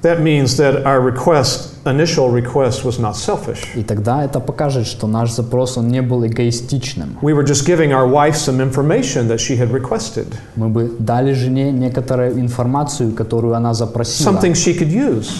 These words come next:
Speaker 2: Что-то, что она может
Speaker 1: But we
Speaker 2: использовать.
Speaker 1: accept her reasons for not preparing steak tonight.
Speaker 2: Но мы, э, уважаем её, а,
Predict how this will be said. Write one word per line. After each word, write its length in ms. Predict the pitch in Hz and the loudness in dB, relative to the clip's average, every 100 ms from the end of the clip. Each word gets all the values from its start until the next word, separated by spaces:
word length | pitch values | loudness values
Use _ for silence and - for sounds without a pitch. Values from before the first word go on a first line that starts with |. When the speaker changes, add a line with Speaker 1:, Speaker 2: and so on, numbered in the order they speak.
| - - - | -12 -16 -10
Speaker 2:
Что-то, 400 | - 123 120 139 | -4 -2 -2 -4
что 220 | - 139 | -2 -2
она 160 | 135 | 0
может 320 | 131 131 127 127 | 0 0 -2 -2
Speaker 1:
But 60 | |
we 20 | |
Speaker 2:
использовать. 680 | - - 139 135 180 170 180 175 | -4 -2 0 2 2 4 4 4
Speaker 1:
accept 360 | - 233 233 - | 2 2 2 2
her 120 | 180 | 4
reasons 500 | 175 247 185 151 127 | 4 2 2 2 0
for 200 | 120 160 | 0 2
not 240 | 160 175 160 | 4 2 0
preparing 420 | 147 165 151 123 | -2 0 2 0
steak 380 | 117 - 127 123 | -2 -2 -4 -4
tonight. 460 | 127 110 101 - - - - - 120 | -6 -4 -6 -8 -14 -16 -20 -8 -2
Speaker 2:
Но 100 | 120 | 0
мы, 300 | 135 147 151 | 2 0 -2
э, 360 | 143 135 127 - | -6 -10 -10 -4
уважаем 640 | 139 127 123 151 160 147 | 0 0 0 0 0 0
её, 600 | 127 123 127 127 120 123 - - - - - - | 0 0 0 2 0 -2 -12 -18 -20 -20 -20 -14
а, 760 | - 113 113 113 107 104 101 | -4 -2 2 2 2 2 0